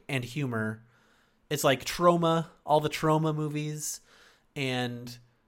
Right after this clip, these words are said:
Evil Dead Two. I, I watched Evil Dead One a few years ago for our Halloween festival, and it was less over the top, I think. And I was extremely,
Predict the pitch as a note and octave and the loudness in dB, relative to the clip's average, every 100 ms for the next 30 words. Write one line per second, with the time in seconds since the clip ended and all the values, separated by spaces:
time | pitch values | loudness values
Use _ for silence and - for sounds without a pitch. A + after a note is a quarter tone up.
0 | _ - D3+ D3+ C#3 C3+ C3 C3 C3+ D3+ | _ -4 -2 0 4 6 6 2 -2 -2
1 | C#3+ C3+ C3+ C3 - _ _ _ D#3+ G3+ | 0 0 0 -4 -8 _ _ _ 6 6
2 | E3 B3+ D4+ C#4 B3 A#3+ G3+ F3 D#3 F#3 | 6 4 4 2 0 2 2 2 4 4
3 | E3+ D#3 D3+ - - E3+ F3 D#3+ D#3+ C#3+ | 4 2 -2 -4 -4 -4 -2 0 0 -2
4 | C#3 C3+ B2+ B2 B2 B2+ A#2+ A#2 A2+ B2+ | -2 0 0 -2 -2 0 2 0 0 0
5 | B2 A#2 A#2 A#2 A2+ - A#2 A#2 A#2 A#2+ | -2 -6 -8 -8 -8 -8 -6 -4 -4 -8
6 | - _ _ _ _ - E3 F3+ G#3 G#3 | -16 _ _ _ _ -4 0 0 0 0
7 | G3 - - _ _ _ - C#3+ E3 - | -2 -6 -10 _ _ _ -8 -2 0 0
8 | D#3+ D3 C3+ B2 C3 C#3 - E3 F#3 G3 | -2 -2 -2 -4 -2 -2 -2 -6 -4 -6
9 | G3+ - _ _ _ - F#3 G3 F#3+ F#3+ | -8 -16 _ _ _ -2 2 6 6 4
10 | E3 - - - G#3 G#3+ F3+ | 0 -4 -8 -6 -6 -4 -6